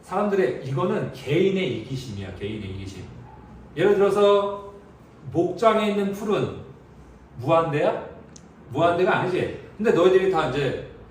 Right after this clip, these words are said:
목축업자란 말이야. 우리 소만 먹이고 싶어.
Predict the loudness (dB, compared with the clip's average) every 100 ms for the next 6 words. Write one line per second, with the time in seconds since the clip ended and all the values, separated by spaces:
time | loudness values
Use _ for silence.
0 | -16 -6 -6 -2 -4 -2 -4 -4 -4 -4
1 | -6 -6 -12 -16 -20 -20 -20 -20 -20 -20
2 | -20 -18 -6 -2 -2 -2 -4 -4 -6 -8
3 | -10 -10 -14 -18